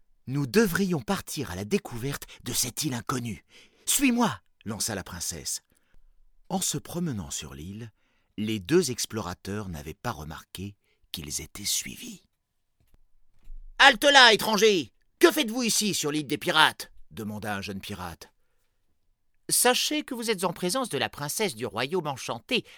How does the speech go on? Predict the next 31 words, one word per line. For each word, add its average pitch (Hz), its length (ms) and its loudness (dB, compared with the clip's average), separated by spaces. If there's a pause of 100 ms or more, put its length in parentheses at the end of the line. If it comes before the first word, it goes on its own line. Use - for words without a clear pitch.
(120)
la 170 160 6
princesse 165 520 -2
Léa. 160 280 0 (260)
Quant 175 120 4
à 120 160 -4
moi, 262 220 2 (280)
je 202 120 2
suis 220 260 0
le 180 120 2
lutin 339 380 0
magique. 170 560 -4 (560)
Oh, 269 240 0 (240)
mille 226 180 4
excuses, 117 420 -6
Majesté, 110 480 -6 (160)
je 262 100 0
ne 220 100 2
vous 208 140 2
avais 180 140 2
pas 165 100 -2
reconnu. 123 560 -6 (400)
Soyez 117 440 -2
les 110 100 -4
bienvenus, 110 520 -6 (340)
je - 120 -10
suis 160 300 -12
Jack - 460 4
le 180 140 -12
pirate. 208 640 4 (680)
Enchanté, 120 680 -2
Jack. 113 480 -8